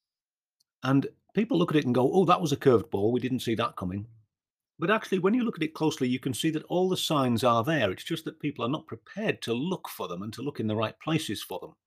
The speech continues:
We, we prefer the praise that deceives us to the feedback that would do us some good. Somebody far cleverer than me said that. And what Tom Peters was saying is, if he is correct,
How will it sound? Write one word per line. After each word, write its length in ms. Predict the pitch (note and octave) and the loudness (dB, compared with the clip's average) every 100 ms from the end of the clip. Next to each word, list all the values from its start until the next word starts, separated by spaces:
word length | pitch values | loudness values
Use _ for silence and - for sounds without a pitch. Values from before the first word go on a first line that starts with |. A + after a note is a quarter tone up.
| - | -2
We, 180 | B2+ - - - - | 0 0 -10 -8 0
we 80 | D3 | 0
prefer 520 | - C#3+ - F#3 E3+ | 4 2 6 6 6
the 80 | C3 | 4
praise 540 | - E3 D#3 C3 G#2 | 0 2 4 4 4
that 180 | A#2 - | -4 -4
deceives 500 | B2 - D#3 C#3 G#2 | -4 0 4 4 2
us 100 | G2+ | -6
to 100 | - | -6
the 80 | A2+ | -8
feedback 480 | - C3 G#2 G#2 - | -6 -8 -6 -10 -10
that 140 | - A2+ | -12 -12
would 120 | G2+ | -2
do 200 | A#2+ G#2 | 0 0
us 100 | - | -2
some 220 | G2+ G2+ | -6 -2
good. 260 | E3 D3 - _ _ _ _ _ - _ _ - | 4 4 2 _ _ _ _ _ -20 _ _ -16
Somebody 260 | - G2 | -6 -4
far 260 | F#2 G#2+ F#2+ | -2 -4 -4
cleverer 280 | - G#2+ F#2 | -6 -6 -4
than 200 | F#2 G2 | -2 0
me 220 | G2+ F2+ - - | 0 -2 -6 -14
said 260 | - F#2+ | -6 -4
that. 200 | E2 - _ _ _ _ _ _ _ _ _ _ - - - - | -6 -10 _ _ _ _ _ _ _ _ _ _ -20 -20 -18 -2
And 200 | C#3 C3+ - _ _ _ _ _ | 0 0 -6 _ _ _ _ _
what 220 | - G3 | -2 -2
Tom 180 | - B3 | 2 2
Peters 320 | - A3+ A#3+ | 4 2 2
was 180 | B2+ G2 | 2 2
saying 300 | G#2 F2+ A2+ | 0 0 0
is, 160 | B2+ A2+ _ | -4 -6 _
if 120 | - - | -4 0
he 140 | A#2+ | 2
is 120 | D#3+ | 2
correct, 420 | - F2+ F#2 - | 0 -4 -4 -8